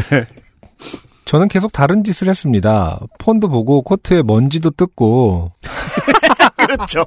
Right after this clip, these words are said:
Speaker 1: 그렇죠. 네.
Speaker 2: 코트에 먼지 뜯는 거는 정말 누가 봐도 부끄럽다. 뭐 약간 <laughs> 하나, 둘, 부끄러워, 부끄럽다. 뭐 이런 티가
Speaker 1: 이럴,
Speaker 2: 났을 것
Speaker 1: 이럴
Speaker 2: 같아요.
Speaker 1: 때를 대비해서 그 에어캡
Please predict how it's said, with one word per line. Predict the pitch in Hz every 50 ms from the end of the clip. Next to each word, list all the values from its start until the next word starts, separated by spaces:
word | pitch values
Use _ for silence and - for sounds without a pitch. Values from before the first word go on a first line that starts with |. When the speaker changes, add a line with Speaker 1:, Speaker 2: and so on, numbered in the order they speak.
| - - - 302 233
Speaker 1:
그렇죠. | - - 226 247 247 - - - - - - 160 - -
네. | 175 160 160 - 170 151 139 - - 285 - - - - - - _
Speaker 2:
코트에 | - - 254 - - 277 226
먼지 | 160 135 139 151 165 190
뜯는 | - 214 202 202 202 196
거는 | 185 185 175 180 175
정말 | 160 131 120 127 131 131 127 131 135 131 110 92 87 87 92 110 113 - _ _ _ _ _ _ _ _ _ _ _ _ _
누가 | 135 131 135 170 208 202
봐도 | 185 160 143 147 139 131 113 101 - _ _ - - -
부끄럽다. | - - - - - 104 92 - - - 98 90 85 - -
뭐 | 120 113 107
약간 | 110 - - 156 - - - - 302 - - - - - 415 - -
<laughs> | - 392 - - 440 - - - - - - - 440
하나, | - - - 110 104 95 92 101 120 165 190
둘, | - - 320 311 110 - - - - - 807 855 932 - 392 762 - 381 392 - - 392 - - - 392 - - - - - _ - - - _
부끄러워, | - - - - - 101 95 90 87 87 80 - - - -
부끄럽다. | - 120 107 - 117 107 - _ - 101 95 87 - _
뭐 | - 107
이런 | 107 113 131 139 131 120 110 101 101 - - 247 - - - - _ -
티가 | - 175 180
Speaker 1:
이럴, | 143
Speaker 2:
났을 | 117 - - -
것 | - 131
Speaker 1:
이럴 | 147 185
Speaker 2:
같아요. | 185 202 190 185
Speaker 1:
때를 | 180 160
대비해서 | 170 156 143 143 151 143 143 147 160 147
그 | 139 127 -
에어캡 | 90 120 151 208 196 _ - - -